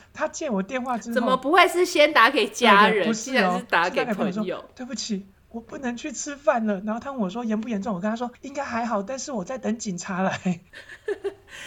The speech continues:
Speaker 2: 阿昏没有 offer 他的帮助，说，“啊，不要，我现在去看你。”
Speaker 1: 有，有，但是我跟他说，“都不用，都不用，
Speaker 2: 帮你处理。
Speaker 1: 都不用。”我就跟他说，“你都不用，因为真的，我受伤的当下，我觉得没什么大事啊，事实上也真的没什么大伤啦，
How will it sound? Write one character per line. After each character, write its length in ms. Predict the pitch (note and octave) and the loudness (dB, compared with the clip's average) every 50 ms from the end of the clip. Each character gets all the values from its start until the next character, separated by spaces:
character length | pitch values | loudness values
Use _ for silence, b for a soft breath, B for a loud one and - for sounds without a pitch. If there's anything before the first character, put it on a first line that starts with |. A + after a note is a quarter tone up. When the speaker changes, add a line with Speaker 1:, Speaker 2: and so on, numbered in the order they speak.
| B B D#4 B | B B -2 B
Speaker 2:
阿 140 | D#4 E4 | 8 8
昏 160 | F#4 G4+ A4 G#4+ G#4 | 8 8 6 6 6
没 80 | A4 | 6
有 100 | A4 G4+ D#4+ C4+ C4 - | 6 8 8 6 6 8
offer 420 | - D#4+ E4 E4 E4 D#4+ D4+ C#4+ | 12 12 12 12 12 12 8 8
他 120 | D4+ D#4 D4+ | 10 8 8
的 120 | D4 C#4 C#4 | 6 6 8
帮 280 | - D4+ C#4 C#4+ D#4+ | 10 10 10 8 8
助， 160 | D#4 D4 C4+ | 2 -2 -2
说 360 | C4 - D#4 C#4+ C#4+ C#4+ - - | 0 6 6 6 6 4 0 2
，“啊， 80 | - F4 | 2 4
不 80 | F4 F#4 | 6 8
要， 180 | F#4 F4 F4 D#4 | 8 8 8 8
我 120 | B3 A#3+ | 4 2
现 140 | B3 E4+ E4 | 0 0 -2
在 80 | D#4 | -2
去 100 | D#4 D#4+ | -2 -2
看 220 | D4+ A#3+ C4+ B3+ B3+ | 0 2 2 2 2
你。” 40 | A#3 | 2
Speaker 1:
有， 60 | B3+ | 0
有， 60 | B3+ | 0
但 120 | - E4+ | 0 -2
是 100 | F4 F4 | -2 0
我 60 | C#4+ G#3+ | -2 0
跟 100 | C4 C#4 | 0 -2
他 40 | |
说 160 | C#4+ C#4+ D4 C#4 | -6 -4 -6 -4
，“都 140 | - D4 C#4 | 0 -2 -2
不 160 | - - A3 | 0 0 -4
用， 220 | A3 A#3+ G#3 F#3+ | -4 -2 -2 -4
都 140 | F#3 - A3 | -4 -4 -4
不 80 | - D#4 | -2 0
用， 40 | - | 0
Speaker 2:
帮 20 | |
你 100 | F#3 G#3 | 0 0
处 200 | F#3 E3+ G3 G3 | 0 0 0 0
理。 80 | G3 - | 0 -2
Speaker 1:
都 40 | |
不 60 | - E3+ | -2 -2
用。” 140 | F3+ F3 | -4 -4
我 60 | D#3 D#3+ | -4 -4
就 80 | A3 | -4
跟 60 | A3 | -2
他 80 | A#3+ A#3+ | -2 -2
说 120 | A#3 B3+ A#3 | -2 -2 -2
，“你 80 | F#3+ E3 | -2 -2
都 200 | - - G3 G3+ | -2 -2 -2 -2
不 120 | F#3 F3+ | 0 2
用， 180 | F#3 F#3+ F3 G3 | 2 2 2 2
因 60 | A3 | 2
为 120 | A#3 G#3+ | 2 0
真 240 | G3 G3 A3+ G#3+ A3+ | 0 0 0 0 0
的， 160 | A3 G#3+ F#3 - | 0 0 -2 0
我 120 | - G3 G3+ | 0 -2 -2
受 240 | G3 - D#4 C#4 | 0 2 2 2
伤 160 | A#3+ - B3+ A3+ | 2 2 0 0
的 60 | F#3+ | 0
当 220 | F#3+ - G3+ G#3 | 0 0 -2 -2
下， 160 | G#3 - G#3+ | 0 0 -2
我 100 | F3+ D#3 | -2 -2
觉 160 | D#3 - F#3+ F#3 | -4 -4 -4 -2
得 100 | G3 F3 | -2 -2
没 200 | E3+ E3+ F3+ G3 | 0 0 0 0
什 120 | F#3+ F#3 | 0 -2
么 80 | - G#3 | -8 -4
大 240 | - F#3 E3 C#3+ | -4 -2 -2 -2
事 220 | D3 - - F3 E3 | -4 -10 -10 -8 -8
啊， 140 | F#3 A3+ B3 | -6 -6 -6
事 160 | - - D#4+ | -6 -6 -6
实 160 | - - A3 | -6 -6 -4
上 220 | G3 - A#3+ G3+ | -2 -2 -2 -2
也 120 | F3+ - - | -2 -6 -10
真 280 | - - G#3+ G3+ G#3 | -6 0 0 2 2
的 100 | G3 F3+ | 2 0
没 200 | E3+ D#3 D#3 E3+ | -2 -2 -4 -4
什 140 | F#3+ - F#3 | -4 -4 -6
么 100 | C#3 - - | -10 -12 -8
大 220 | - F3+ D#3 - | -6 -6 -6 -6
伤 340 | - - - G#3 - - - - | -10 -12 -12 -12 -12 -14 -14 -20
啦， 160 | G#2+ F#2+ | -20 -20